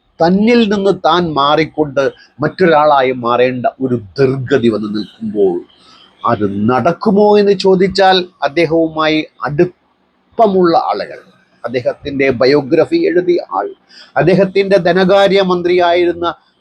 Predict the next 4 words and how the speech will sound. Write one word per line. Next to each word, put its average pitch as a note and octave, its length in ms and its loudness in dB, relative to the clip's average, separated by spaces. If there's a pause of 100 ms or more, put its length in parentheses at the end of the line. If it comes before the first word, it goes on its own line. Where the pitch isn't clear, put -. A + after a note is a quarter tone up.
(140)
നിർമ്മല F3+ 360 2 (220)
സീതാരാമൻ്റെ E3 1200 0
ഭർത്താവ് D3+ 640 0 (960)
പരകാല C3 420 2